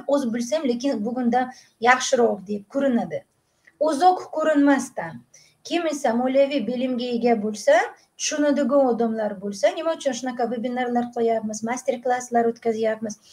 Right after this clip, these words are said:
Sizga shu ma'lumot yetkazib beryapmiz. Masalan, shunaqa sarmoya orqali, investitsiya orqali qanaqa sizlarga foydasi keladi? Shu loyiha orqali qanaqa o'zingizga, dunyoga, mamlakatingizga, oilangizga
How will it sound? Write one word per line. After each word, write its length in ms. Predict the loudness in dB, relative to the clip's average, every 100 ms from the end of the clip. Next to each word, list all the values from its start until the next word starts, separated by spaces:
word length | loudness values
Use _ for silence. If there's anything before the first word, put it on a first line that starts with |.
| -20 -10
Sizga 380 | -2 0 2 0
shu 180 | 0 -2 0
ma'lumot 520 | 2 2 0 0 -4
yetkazib 460 | -4 -4 -2 -2 -2
beryapmiz. 540 | -2 -2 -4 -8 -18 -20 -20 _
Masalan, 400 | -10 0 2 2
shunaqa 380 | 0 -4 0 -2
sarmoya 520 | 0 0 0 -2 0
orqali, 520 | 0 0 0 0 0 -2
investitsiya 540 | -2 -4 -10 -8 -8
orqali 340 | -4 -4 -4 -6
qanaqa 420 | -6 -6 -2 -4
sizlarga 480 | -4 -4 -4 -4 -6 -10 -20 _
foydasi 500 | -2 8 8 8 0
keladi? 400 | 2 2 2 -2
Shu 240 | -4 0 4
loyiha 400 | 6 6 10 10
orqali 380 | 10 4 0 0
qanaqa 480 | 0 0 2 0 -2 -8 -20 _
o'zingizga, 760 | -2 4 4 4 2 0 0 -2
dunyoga, 640 | 0 2 4 4 4 8 6 6 -6 -20 _
mamlakatingizga, 1120 | -2 0 6 4 8 6 6 0 0 0 4 6 6 4
oilangizga 880 | 6 10 10 8 4 0 2 4 4